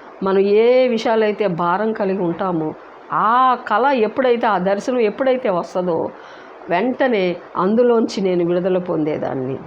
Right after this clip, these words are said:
ఆమేన్. అదేం చేసుకోవాలి, మనం గ్రహించుకోవాలి. గ్రహించుకున్నప్పుడు, ఆహా,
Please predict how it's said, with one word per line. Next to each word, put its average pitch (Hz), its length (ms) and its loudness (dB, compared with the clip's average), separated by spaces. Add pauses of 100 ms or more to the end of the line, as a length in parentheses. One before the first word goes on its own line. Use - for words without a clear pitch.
(460)
ఆమేన్. 151 320 -4 (400)
అదేం 208 360 2
చేసుకోవాలి, 247 340 0
మనం 185 240 0
గ్రహించుకోవాలి. 180 760 0
గ్రహించుకున్నప్పుడు, 214 1080 -2 (500)
ఆహా, 165 440 -2